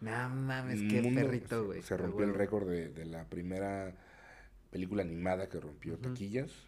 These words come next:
Speaker 1: Nice.
Speaker 2: Y espero
Speaker 1: Qué
Speaker 2: que
Speaker 1: chido,
Speaker 2: sigan
Speaker 1: güey.
Speaker 2: así.
Speaker 1: A huevo.
Speaker 2: Tenemos la mala crítica, pero la mala crítica, eh, la rebasó los fans.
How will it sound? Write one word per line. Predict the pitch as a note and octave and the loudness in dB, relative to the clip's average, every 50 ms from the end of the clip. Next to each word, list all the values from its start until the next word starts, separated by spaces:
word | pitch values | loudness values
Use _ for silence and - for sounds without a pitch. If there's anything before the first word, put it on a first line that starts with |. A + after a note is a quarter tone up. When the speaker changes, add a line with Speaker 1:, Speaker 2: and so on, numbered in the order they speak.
| - - - - - - | -12 -12 -12 -14 -16 -12
Speaker 1:
Nice. | G2 G2+ G2+ G#2 G#2+ A#2+ - D3+ E3 E3 C3 F#2+ - - | -10 -8 -6 -4 -4 -4 -2 -2 -2 -2 -4 -4 -4 -8
Speaker 2:
Y | D#2+ | -10
espero | D#2+ - - D#3 C3 | -8 -6 -4 -4 -4
Speaker 1:
Qué | |
Speaker 2:
que | - | -2
Speaker 1:
chido, | - F3 F#3 A3 A3+ F3+ C3 A2 | 2 4 4 6 6 4 4 2
Speaker 2:
sigan | A2 A#2 C3 D3+ D3+ - | 0 0 -2 -2 -4 -6
Speaker 1:
güey. | - D#2 | -10 -12
Speaker 2:
así. | E2 | -8
Speaker 1:
A | G#2 | -4
huevo. | A#2+ C3+ C3+ G#2 - - | -4 -4 -4 -6 -8 -6
Speaker 2:
Tenemos | G2 F2+ F2+ F#2 F#2 F#2+ G2 G2+ G2+ G2 F#2+ F2+ | -4 -2 -2 0 0 0 0 2 2 0 0 0
la | F2+ F2+ F2 | -2 -2 0
mala | F2+ F2+ F#2+ F#2+ F#2 | 0 0 0 0 0
crítica, | F#2 G2 G2 G2 A2+ - - B2+ B2 - | 0 -2 -4 -4 -6 0 0 0 0 0
pero | F#2 F2+ E2+ | -4 -4 -4
la | E2+ | -4
mala | E2+ F2+ F2+ F2+ F2+ | -4 -4 -4 -4 -4
crítica, | F2+ F2+ F2 - F#2 F2+ - G2+ F#2+ F#2 F#2 - - - - - - - - - - _ - | -6 -6 -8 -8 -10 -2 0 0 0 0 -4 -10 -18 -20 -20 -20 -20 -20 -20 -20 -20 _ -10
eh, | - E2+ F2 F2 E2+ E2+ E2 E2+ E2 C#2 B1 - | -4 -2 -2 0 0 0 0 0 0 0 -2 -4
la | E2 E2+ E2+ E2+ E2+ E2+ E2 E2+ E2+ | -2 0 0 0 0 0 0 -2 -2
rebasó | E2+ F2 F2 E2 E2+ E2 E2 - G#2 G2 F#2+ | 0 0 0 0 0 -2 -2 0 0 2 2
los | F#2 F#2 F2+ - | 2 0 0 0
fans. | A#2+ B2+ D#3+ D#3+ - - - | 0 0 0 -2 -6 -10 -14